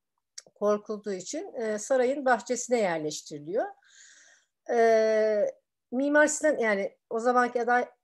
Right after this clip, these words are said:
adıyla Sanayi Nefsi Mektebi'nde de bir heykel bölümü var. Oradaki, e, işte bir iki heykeltıraşın,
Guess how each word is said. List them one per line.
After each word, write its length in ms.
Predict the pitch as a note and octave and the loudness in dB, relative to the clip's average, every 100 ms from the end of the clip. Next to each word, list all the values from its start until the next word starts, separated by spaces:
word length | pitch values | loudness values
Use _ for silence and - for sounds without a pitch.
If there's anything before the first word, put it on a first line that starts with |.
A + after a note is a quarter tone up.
| _ - | _ -4
adıyla 340 | G#3+ B3+ G#3 | 0 0 -2
Sanayi 440 | - G#3+ A3 A3 | -4 -2 -2 -2
Nefsi 460 | G#3 G#3 - A3+ G#3 | -2 -6 -4 -2 -2
Mektebi'nde 1200 | G3 F#3+ - F3+ E3+ E3+ G#2 D3+ - D#3+ - G#3 | -4 -8 -10 -10 -6 -6 -8 -12 -16 -14 -2 0
de 300 | F3+ D#3+ D3+ _ | 2 0 -2 _
bir 120 | E3+ | -10
heykel 540 | E3+ F3+ E3+ G#3+ G#3 F3+ | -6 -6 -2 2 2 2
bölümü 300 | F3 D3+ D3 | -4 -4 -4
var. 300 | D#3+ - - _ - - _ - | -2 -4 -8 _ -20 -20 _ 6
Oradaki, 540 | C4+ C#4+ C4 B3+ C4 | 8 8 4 0 -2
e, 480 | B3+ A3 G#3 G3 - - | 0 0 0 -2 -6 -10
işte 380 | A3 - A3+ F#3+ | -10 -6 -6 -6
bir 80 | |
iki 280 | A3 A3 B3+ | -8 -6 -2
heykeltıraşın, 1000 | G#3+ G#3+ G#3 G3 G3 G3+ F#3+ - F#3+ F3+ | 0 0 0 0 -2 -6 -6 -6 -6 -10